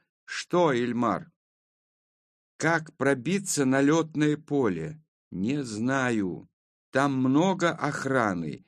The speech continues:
«Не знаю». «Какие у осман планеры?» «Сокол поднебесный. Это китайские планеры. Есть еще око пророка,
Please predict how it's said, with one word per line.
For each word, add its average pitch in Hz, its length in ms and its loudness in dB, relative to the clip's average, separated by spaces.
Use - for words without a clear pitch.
«Не 135 320 2
знаю». 131 880 0
«Какие 175 600 4
у 156 160 6
осман 156 600 0
планеры?» 151 760 0
«Сокол 151 640 2
поднебесный. 120 1160 0
Это 127 240 0
китайские 131 800 0
планеры. 98 680 -4
Есть 156 400 2
еще 151 580 0
око 165 360 0
пророка, 117 760 -2